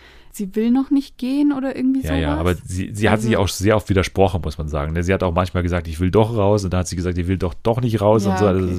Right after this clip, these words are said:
Speaker 2: das, dass es da Verwirrung gab, okay, aber die Begründung am, war halt pures Alibi am Ende. Also das war völlig Quatsch wieder hier. Ja.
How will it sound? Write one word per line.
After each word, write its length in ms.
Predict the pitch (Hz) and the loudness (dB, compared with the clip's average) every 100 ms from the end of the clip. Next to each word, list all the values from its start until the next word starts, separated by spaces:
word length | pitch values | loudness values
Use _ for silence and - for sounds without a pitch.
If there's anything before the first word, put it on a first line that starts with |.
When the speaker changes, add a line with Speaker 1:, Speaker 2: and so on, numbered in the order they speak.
| 85 | -6
Speaker 2:
das, 80 | 87 - - - - - - | -10 -16 -20 -20 -20 -20 -8
dass 160 | - 95 | -2 -2
es 80 | 101 | 0
da 100 | 107 | 2
Verwirrung 400 | 104 113 120 110 | 4 4 4 4
gab, 160 | 98 92 | 2 0
okay, 300 | - 110 107 | 0 2 4
aber 240 | 92 98 | 4 0
die 160 | - 92 | -2 -2
Begründung 460 | 95 90 98 113 | -2 0 0 0
am, 160 | 87 87 - - - | -2 -4 -6 -16 -16
war 220 | - 82 | -8 -6
halt 120 | 78 85 | -4 -4
pures 400 | - 98 95 - | -2 0 0 -4
Alibi 460 | 76 98 87 82 | -2 0 0 -2
am 100 | 73 | -4
Ende. 220 | 76 78 | -6 -6
Also 160 | 78 78 | -6 -4
das 200 | 76 - | -6 -6
war 140 | 76 76 | -6 -4
völlig 520 | - 80 - - - - _ _ - 123 - - | -4 -6 -6 -12 -16 -16 _ _ -18 -18 -16 -12
Quatsch 360 | - - - | -10 -8 -6
wieder 180 | 78 73 | -4 -4
hier. 280 | 73 76 82 | -4 -4 -6
Ja. 180 | - - | -8 -10